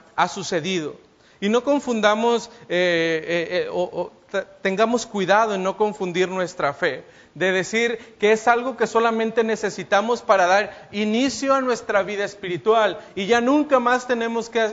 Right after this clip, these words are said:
echar mano de esta, sino que, que la fe va creciendo en nosotros, va cobrando esa madurez, y lo hemos visto a través de este, de este evangelio.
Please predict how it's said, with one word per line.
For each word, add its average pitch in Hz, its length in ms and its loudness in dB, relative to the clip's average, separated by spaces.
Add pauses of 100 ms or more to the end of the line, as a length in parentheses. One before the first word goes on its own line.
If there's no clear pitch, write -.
echar 214 720 0
mano 208 420 2
de 175 180 2
esta, 175 220 0
sino 202 400 0 (320)
que, 208 380 0
que 202 100 2
la 190 220 2
fe 226 220 2
va 254 200 0
creciendo 226 680 -4
en 170 80 -6
nosotros, 170 540 -6
va 202 180 4
cobrando 226 680 0 (220)
esa 214 260 2
madurez, 214 520 2
y 208 40 -4
lo 196 100 2
hemos 220 300 0
visto 240 340 -4
a 220 60 0
través 196 380 2
de 202 120 2
este, 196 440 0 (400)
de 202 180 6
este 202 280 0
evangelio. 185 680 0